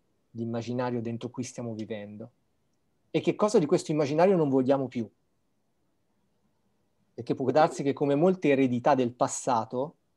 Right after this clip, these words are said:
non siano più attuali, non siano più necessarie e possiamo singolarmente nel nostro piccolo iniziare a lavorare per scartarle. Questa decolonizzazione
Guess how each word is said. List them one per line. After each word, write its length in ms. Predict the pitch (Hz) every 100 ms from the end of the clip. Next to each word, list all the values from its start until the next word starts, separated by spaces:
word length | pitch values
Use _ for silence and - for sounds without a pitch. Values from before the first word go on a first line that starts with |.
| _ _ _ _ _ -
non 180 | 131 135
siano 260 | - 147
più 140 | 131 156
attuali, 520 | - 139 123 120 127
non 140 | 131
siano 220 | 123 143
più 140 | 131 151
necessarie 840 | 139 - 117 - 117 113 120 123 _ _ _ _ _ _ -
e 60 |
possiamo 480 | 139 123 - 160 135
singolarmente 1040 | 123 - 180 170 147 135 131 139 127 120
nel 160 | 117 120
nostro 340 | 127 - -
piccolo 440 | 123 131 127 143 135
iniziare 360 | 131 123 135
a 40 | 123
lavorare 400 | 120 117 117 120
per 100 | 120
scartarle. 760 | - - - 92 85 - - _ _ _ _ _ _ _ _ _ _ _ _ _ _ _ _ _ _ _ _ _ _ _ _
Questa 300 | - 165 -
decolonizzazione 1400 | 147 208 - 160 156 147 123 139 127 - 139 127 113 110